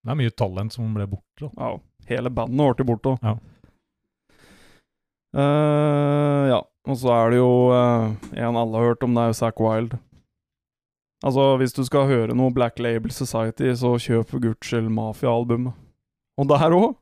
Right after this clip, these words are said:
Speaker 2: er vi inne på Guitar Hero. <laughs> Fire it up.
Speaker 1: Ja, kul den, da.
Speaker 2: Ja. Og vi var jo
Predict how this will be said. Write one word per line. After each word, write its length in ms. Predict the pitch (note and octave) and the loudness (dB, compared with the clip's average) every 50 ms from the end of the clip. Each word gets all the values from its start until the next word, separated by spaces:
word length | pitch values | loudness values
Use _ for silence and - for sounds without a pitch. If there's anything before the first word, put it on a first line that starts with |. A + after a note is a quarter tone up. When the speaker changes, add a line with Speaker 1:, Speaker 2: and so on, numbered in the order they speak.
| _ _ - | _ _ -4
Speaker 2:
er 120 | D3+ D3 D3+ | -2 0 2
vi 80 | D#3 | 2
inne 160 | C#3 B2 A#2+ | 2 0 0
på 100 | A#2 C3+ | 0 -2
Guitar 380 | C3+ C3+ C#3 - - C3+ A#2+ A#2 | -2 -2 -4 -2 0 0 0 0
Hero. 220 | A#2+ C3 C3 C3 C3 C3 - _ _ _ _ _ _ _ _ _ _ _ - - - | -2 -2 0 -2 -2 -2 -6 _ _ _ _ _ _ _ _ _ _ _ -20 -20 -20
<laughs> 960 | - - - - - - - _ _ _ _ _ _ _ _ _ _ - - | -20 -20 -20 -16 -12 -12 -12 _ _ _ _ _ _ _ _ _ _ -12 -4
Fire 320 | - C3+ B2 C3 C#3 D3 C#3+ | -2 0 2 2 2 2 2
it 60 | C3 | 2
up. 300 | C3 B2+ - _ _ - - - _ _ _ _ _ _ _ _ _ _ _ _ _ _ _ _ _ _ _ _ _ _ _ _ _ _ _ _ - - - - - _ _ _ | 0 -2 -4 _ _ -20 -20 -20 _ _ _ _ _ _ _ _ _ _ _ _ _ _ _ _ _ _ _ _ _ _ _ _ _ _ _ _ -20 -20 -20 -20 -20 _ _ _
Speaker 1:
Ja, 160 | _ - A#2+ B2+ | _ -6 -6 -4
kul 180 | - D#3+ F#3 G3+ | -2 0 0 0
den, 120 | F#3+ G#3+ | 0 -2
da. 120 | A#3+ A3 D#3+ _ _ | -4 -6 -6 _ _
Speaker 2:
Ja. 160 | - B2 C#3 E3 G3 - _ _ _ _ _ _ _ _ _ _ _ _ - | -4 -2 -2 -2 -2 -6 _ _ _ _ _ _ _ _ _ _ _ _ -2
Og 100 | - B2+ | 0 2
vi 60 | C#3 | 2
var 220 | C3+ A#2 A2+ A#2+ C3+ | 4 4 4 4 4
jo 100 | D3+ D#3 | 4 4